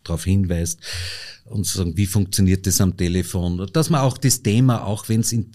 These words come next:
manchen Familien, ich weiß schon, unangenehm ist, das Thema Geld anspricht und sagt, "Pass auf, einen Notgroschen, ja, aber nicht überdurchschnittlich viel, dass du gar nicht Gefahr laufst."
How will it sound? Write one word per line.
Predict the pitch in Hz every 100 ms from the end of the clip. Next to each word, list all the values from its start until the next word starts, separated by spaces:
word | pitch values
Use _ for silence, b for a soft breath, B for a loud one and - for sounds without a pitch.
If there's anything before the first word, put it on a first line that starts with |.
| -
manchen | 92 101 - 110
Familien, | 101 98 104 101
ich | 87
weiß | 85
schon, | - 107 107
unangenehm | 110 98 90 90
ist, | 87 -
das | 92 -
Thema | 95 95
Geld | 95 101 127
anspricht | 110 101 - 107 -
und | 104
sagt, | 98 92
"Pass | 101 101
auf, | 101 104
einen | 101
Notgroschen, | 104 117 - 110 - 113
ja, | 95
aber | 95 107
nicht | 107 107 - - B B B B B B _ _ _ _ _
überdurchschnittlich | 175 151 - 135 - - 120 - 117 -
viel, | - 143 180
dass | 131 -
du | 143
gar | 127
nicht | 117 -
Gefahr | 120 - 120
laufst." | 139 131 131